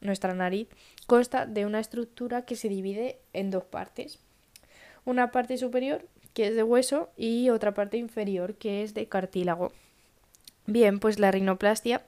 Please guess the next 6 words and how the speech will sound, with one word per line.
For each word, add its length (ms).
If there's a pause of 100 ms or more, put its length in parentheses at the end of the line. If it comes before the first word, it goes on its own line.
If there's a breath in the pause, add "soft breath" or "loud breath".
(500 loud breath)
puede 220
modificar 520
el 120
hueso, 520 (440 loud breath)
el 200
cartílago, 760